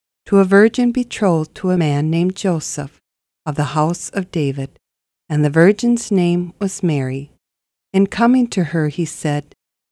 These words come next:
"Hail, favored one, the Lord is with you." But she was greatly troubled at what was said, and pondered what sort of greeting this might be. Then the angel said to her,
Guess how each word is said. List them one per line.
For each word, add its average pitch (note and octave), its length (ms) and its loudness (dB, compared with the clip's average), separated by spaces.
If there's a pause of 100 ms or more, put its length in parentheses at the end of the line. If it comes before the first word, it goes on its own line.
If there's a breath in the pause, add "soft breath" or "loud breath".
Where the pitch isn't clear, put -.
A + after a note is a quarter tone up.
(160)
"Hail, G#3+ 300 2
favored D3 520 -2
one, D#3+ 400 -2 (580)
the D#3 80 2
Lord F3 400 4
is - 200 -6
with G3+ 280 -2
you." C3+ 340 -6 (600)
But D3 160 -6
she - 160 -4
was F3+ 220 -2
greatly A3 360 0
troubled F3+ 500 -4
at D#3 200 -4
what F3+ 180 -2
was G3+ 160 -4
said, C#3+ 480 -6 (380)
and F#3 200 2
pondered D#3+ 520 -2
what E3+ 180 -2
sort D#3 340 -2
of G3+ 120 -6
greeting E3+ 400 0
this - 260 -4
might F#3+ 300 -2
be. C#3 400 -6 (680)
Then D3+ 160 2
the D#3+ 160 2
angel G3 380 4
said - 360 -2
to F#3 100 -2
her, F#3+ 320 -2